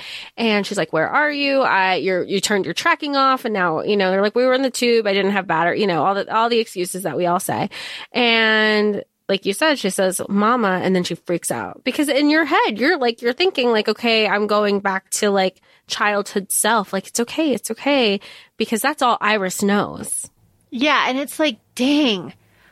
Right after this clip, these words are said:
Speaker 2: what does Kate know? Which was what kinda, like, it's like, "Okay, okay, so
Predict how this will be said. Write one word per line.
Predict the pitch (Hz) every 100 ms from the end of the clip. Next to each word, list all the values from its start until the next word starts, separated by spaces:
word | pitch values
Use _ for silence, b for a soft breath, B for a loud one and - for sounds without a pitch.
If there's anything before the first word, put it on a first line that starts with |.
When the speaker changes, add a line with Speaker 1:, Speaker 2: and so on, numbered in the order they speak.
| b
Speaker 2:
what | - 247 247 233 294
does | 285 254
Kate | - - 240 330 -
know? | 196 190 123 127 196 _ _
Which | 214 226 226
was | 220 208
what | - 208 226 254
kinda, | - 240 220 208
like, | 208 196 b b b
it's | -
like, | 226 -
"Okay, | 196 226 202 170 185 233 b b -
okay, | 277 247 202 202
so | 214 262 240